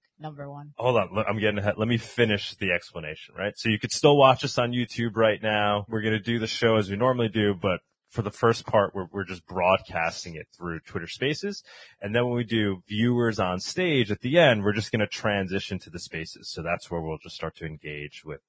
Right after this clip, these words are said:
Speaker 2: the audience. So everybody listening in, everybody that's watching on Twitter, if later, if you wanna come up on stage like you traditionally do, but you just ask that you, you know, switch over to Twitter for that part. We're gonna try that out so we can try to help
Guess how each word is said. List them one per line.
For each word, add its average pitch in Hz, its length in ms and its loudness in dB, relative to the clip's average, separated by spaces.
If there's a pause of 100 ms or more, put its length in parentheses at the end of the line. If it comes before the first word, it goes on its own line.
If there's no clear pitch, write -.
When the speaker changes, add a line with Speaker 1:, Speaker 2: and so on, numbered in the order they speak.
Speaker 2:
the 76 100 -12
audience. 71 380 -12
So 73 240 -10 (420)
everybody 131 360 6
listening 117 440 0
in, 143 260 0
everybody 107 280 2
that's 95 160 -2
watching 95 300 0
on 78 140 -10
Twitter, 120 440 2
if - 180 -8
later, 107 380 0
if - 120 -14
you 95 80 -4
wanna 87 220 -4
come - 240 -4
up 95 160 2
on 82 120 -4
stage 101 380 -4
like 80 160 -6
you 80 120 -16
traditionally 131 520 -4
do, 170 280 0
but 160 100 -4
you 82 80 -8
just 87 180 -6
ask 82 220 -2
that 87 140 -14
you, 85 100 -10
you 80 60 -8
know, 78 100 -6
switch - 380 -6
over 78 160 -2
to 76 100 -8
Twitter - 380 -8
for - 160 -14
that - 200 -16
part. - 240 -12
We're - 100 -20
gonna 76 100 -12
try 73 280 -6
that 73 140 -4
out 95 260 2
so - 120 -16
we 80 80 -12
can - 80 -20
try 80 240 -4
to 78 160 -4 (760)
help 165 340 8